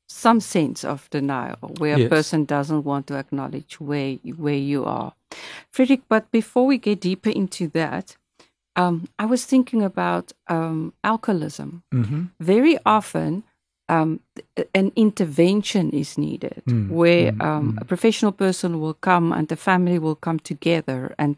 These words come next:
Speaker 1: tell this problem that he's got a, uh, this addict that he's got a problem, especially if it's a, maybe a substance abuse,
Speaker 2: Mm.
Speaker 1: um, a drug addiction or whatever, because it would be so difficult, just about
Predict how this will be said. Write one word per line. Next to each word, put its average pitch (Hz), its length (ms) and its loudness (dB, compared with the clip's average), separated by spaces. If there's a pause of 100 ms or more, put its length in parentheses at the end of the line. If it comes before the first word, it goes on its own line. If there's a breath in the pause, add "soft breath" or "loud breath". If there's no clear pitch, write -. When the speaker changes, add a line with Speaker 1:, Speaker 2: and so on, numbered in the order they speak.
Speaker 1:
tell 151 460 0 (460)
this 156 200 2
problem 147 480 0
that 143 200 -2
he's 147 180 -4
got 147 180 -6
a, 143 60 -8 (140)
uh, 139 200 -8 (120)
this 160 260 -8
addict 160 300 -6
that 151 100 -6
he's 147 140 -10
got 143 160 -8
a 127 40 -12
problem, 147 300 -8
especially 214 680 0
if 165 140 -4
it's 170 220 -4
a, 151 220 0 (420 loud breath)
maybe 165 360 2
a - 60 -2
substance 180 560 0
abuse, 151 480 -8
Speaker 2:
Mm. 117 380 2 (200)
Speaker 1:
um, 151 400 -2
a 165 60 -4
drug 156 340 2
addiction 151 540 -4
or 147 140 -4
whatever, 143 500 -4
because 170 460 -2 (360)
it 196 140 0
would 208 160 0
be 208 140 2
so 269 460 6
difficult, 196 380 0
just 196 200 -2
about 196 180 2